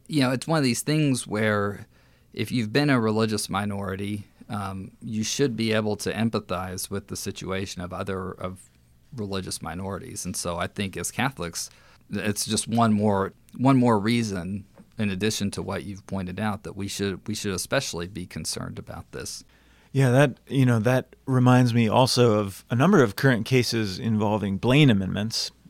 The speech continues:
Speaker 2: And a, a lot of Americans just forget this history behind Blaine amendments. But in the mid to late eighteen hundreds, you know, we were a Protestant-dominated country. The, the public schools were Protestant-dominated.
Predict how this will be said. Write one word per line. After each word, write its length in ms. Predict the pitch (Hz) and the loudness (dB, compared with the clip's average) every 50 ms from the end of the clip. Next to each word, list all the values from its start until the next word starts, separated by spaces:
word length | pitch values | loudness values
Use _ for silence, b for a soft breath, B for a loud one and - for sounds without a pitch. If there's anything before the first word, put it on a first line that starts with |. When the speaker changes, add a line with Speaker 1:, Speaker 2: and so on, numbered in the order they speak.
| - - | -6 -2
Speaker 2:
And 220 | 120 113 110 110 | -2 0 0 0
a, 80 | 104 - | -2 -2
a 80 | - 117 | -2 0
lot 300 | 110 113 131 151 170 185 | 4 6 8 8 8 8
of 260 | 185 151 120 101 - - | 6 4 2 -2 -6 -6
Americans 560 | - 120 123 143 160 175 151 - 127 110 101 98 | -2 0 2 4 4 4 2 2 0 -2 -2 -2
just 260 | 127 131 - - - - _ _ _ _ _ _ | -2 -2 -2 -6 -10 -16 _ _ _ _ _ _
forget 640 | _ - - 151 139 123 107 - 165 190 196 - - - | _ -4 0 0 0 2 2 4 4 4 4 2 -2 -6
this 320 | - 120 113 120 110 - - | -6 -4 -2 -2 -2 -2 -4
history 580 | - - - 175 - - - - 104 101 98 | -2 0 0 0 0 0 -2 -2 -2 -2 -2
behind 500 | 92 98 113 104 101 131 131 139 135 127 | -2 -2 -2 -2 2 2 4 4 4 4
Blaine 200 | 110 113 120 143 | 2 2 2 2
amendments. 320 | 151 123 104 101 101 107 - | 2 2 2 2 0 -2 -2
But 140 | - 120 117 | -2 -2 0
in 100 | 120 117 | 0 2
the 60 | 107 | 2
mid 260 | 110 117 127 135 139 | 2 2 2 2 2
to 60 | 123 120 | 2 2
late 260 | 117 127 123 117 - | 4 4 4 2 2
eighteen 380 | - 120 120 - - - 110 95 | -2 -4 -4 -4 -2 -4 -2 -2
hundreds, 520 | 104 120 123 113 110 104 101 98 - - B B B B B B B B B B | -2 -2 0 0 0 0 -2 -4 -8 -14 B B B B B B B B B B
you 80 | - - | -12 -8
know, 60 | 95 | -2
we 140 | 101 127 156 | 4 6 8
were 280 | 175 175 156 143 120 107 - _ | 8 10 8 8 6 2 -4 _
a 80 | - 107 | -14 -2
Protestant-dominated 1300 | - - - 135 135 147 151 135 - - 147 131 - - 104 127 120 123 123 127 123 120 117 113 104 98 - | 4 6 8 8 8 8 8 6 4 4 2 2 2 2 4 4 6 6 6 6 6 4 4 2 0 0 0
country. 460 | - 120 110 - - 120 110 113 110 | 0 0 2 0 0 0 2 2 0
The, 240 | 101 101 98 95 - - - | 0 -2 -4 -6 -8 -10 -12
the 140 | 101 98 | -12 -12
public 420 | - - - 131 123 120 123 117 - | -4 0 2 2 4 2 2 0 -2
schools 460 | - - - 117 120 117 113 107 87 | -6 -6 -2 0 2 2 2 0 -2
were 120 | 104 107 | -4 -6
Protestant-dominated. 1160 | - - - 110 113 117 123 123 - - 107 95 - 113 110 110 104 104 104 101 98 98 107 | -6 -2 0 2 4 4 4 2 -2 -4 -4 -2 0 2 2 2 0 0 -2 -2 -4 -4 -6